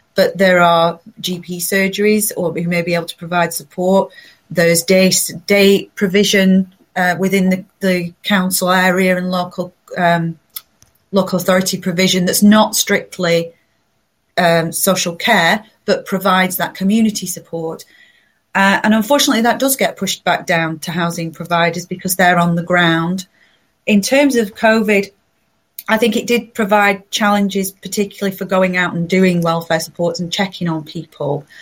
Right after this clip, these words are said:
um, because social care did have real significant resource issues, because obviously they've not only got people in housing provision, but they've got people in, uh, care homes, um, and they've got, uh,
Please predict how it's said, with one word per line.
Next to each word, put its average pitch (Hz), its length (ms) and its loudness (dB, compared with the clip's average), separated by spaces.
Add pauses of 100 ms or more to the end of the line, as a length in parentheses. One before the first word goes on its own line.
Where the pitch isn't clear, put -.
(340)
um, 175 320 4
because 180 400 0
social 185 440 0
care 175 260 2
did 185 220 0
have 165 280 -2
real 175 260 2
significant - 680 -6
resource 165 500 -2
issues, 165 380 -6
because 185 300 -4
obviously 190 340 0
they've 185 140 2
not 202 160 4
only 175 240 2
got 175 220 -2
people 175 360 -4
in 165 100 0
housing 170 720 -2
provision, 165 560 -2 (380)
but 185 140 0
they've 190 220 -2
got 180 320 2
people 175 640 -2
in, 170 440 -2 (440)
uh, 175 140 0
care 185 240 2
homes, 165 600 0 (460)
um, 160 540 -2
and 165 180 0
they've 156 140 -4
got, - 300 -2
uh, 143 120 -4